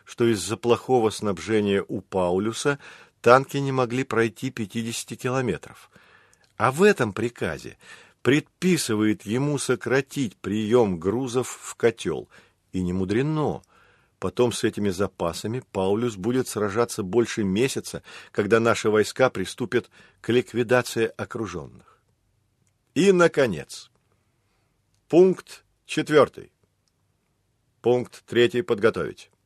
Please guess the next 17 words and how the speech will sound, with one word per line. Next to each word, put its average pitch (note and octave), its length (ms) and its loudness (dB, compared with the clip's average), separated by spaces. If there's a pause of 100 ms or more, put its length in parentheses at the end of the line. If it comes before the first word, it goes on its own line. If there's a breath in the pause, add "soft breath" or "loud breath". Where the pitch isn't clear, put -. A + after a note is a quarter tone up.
(440)
Вступление A#2+ 720 4
его A2+ 220 6
в - 80 -12
силу C3 300 2
только B2+ 460 4
по G#2+ 220 2
особому A#2 560 2
сигналу G#2+ 640 0 (140)
«Удар G2+ 320 0
грома». D#2+ 440 -6 (1500)
Пункт B2+ 320 -2
пятый. - 380 0 (640)
Доложить B2 500 0
день C3+ 220 6
и B2+ 80 0
час C3+ 300 4
наступления B2+ 840 0